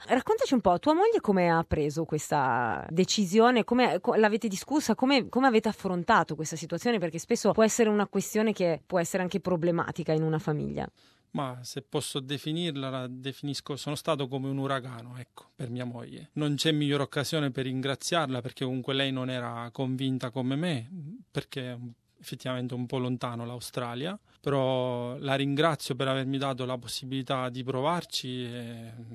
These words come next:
Speaker 2: mm, veramente un, un enorme grazie a lei. Oggi piano piano ovviamente lei è una persona intelligente, capisce quali sono le mie motiv-, quali sono state le mie motivazioni e comunque le vede anche lei adesso qui,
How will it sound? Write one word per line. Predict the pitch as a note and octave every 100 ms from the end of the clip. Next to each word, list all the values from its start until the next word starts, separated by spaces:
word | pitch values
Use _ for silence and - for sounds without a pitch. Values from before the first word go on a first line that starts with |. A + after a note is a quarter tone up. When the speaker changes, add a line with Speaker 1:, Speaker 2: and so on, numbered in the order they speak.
| A#2
Speaker 2:
mm, | B2 C3+ C#3+ C#3+
veramente | C#3 C#3 B2+ A#2+ B2+
un, | C#3 C#3
un | D3+ C#3+
enorme | D3+ D#3 C#3 C#3
grazie | B2 C3+ A#2+ -
a | B2+
lei. | B2 A#2+ B2+ D#3 -
Oggi | D#3+ C#3 B2+
piano | B2+ B2+ C3
piano | C#3 C3
ovviamente | B2 B2+ C3 B2+ B2+
lei | B2+ B2 A#2+
è | A#2 B2 B2 C3 _
una | D3
persona | C#3+ - D3
intelligente, | C3+ C3+ C3 B2+ C#3+ B2 A#2+
capisce | C3+ B2 C#3 - - C3 B2 G#3 - _
quali | C#3 B2+
sono | - C3+
le | B2+ B2
mie | B2
motiv-, | B2 A#2+ C#3+ C#3+
quali | - B2+
sono | B2+ C3
state | - E3 C#3
le | C3
mie | B2+ B2
motivazioni | B2 A#2+ B2+ B2 - D3 B2
e |
comunque | - C3 B2 - A#2+
le | - C3+
vede | C3 B2+ A#2+
anche | C3 B2 B2+
lei | B2+ B2
adesso | A#2+ A#2+ A#2 - C#3
qui, | - G3+ B2+